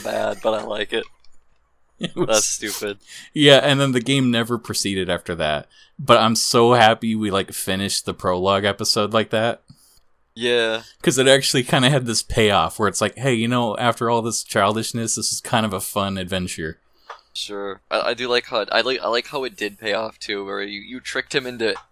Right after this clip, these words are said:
Speaker 1: beating you up, but since you switched forms, like, technically you won. <laughs> I don't know. It's, uh, it's cute. Like, it seems like something that would have been planned out, but it wasn't.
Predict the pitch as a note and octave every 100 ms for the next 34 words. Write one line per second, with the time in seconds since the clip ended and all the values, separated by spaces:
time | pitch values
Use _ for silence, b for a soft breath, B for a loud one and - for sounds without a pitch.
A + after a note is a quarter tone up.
0 | _ A2+ A2+ A2 A2+ A2 A2+ - E3+ -
1 | A2 - G#2+ - G#2 - G2+ G2 G2 A2
2 | A2+ A#2 _ _ _ _ - C3+ A2+ -
3 | C#3 D3+ D#3+ - B3 - - - - -
4 | F#2+ - - _ _ _ _ _ _ _
5 | - A2 - G#2+ F#2+ F2 _ B B B
6 | _ _ _ _ - A#2+ - - A#2 G2
7 | C#3 C#3+ C#3+ E3 G#3 G#3+ G3+ - F3+ F3
8 | D#3+ C#3 C3+ C3 A2+ - B2 A2 G#2+ G2
9 | G2 G2 G2+ G2+ -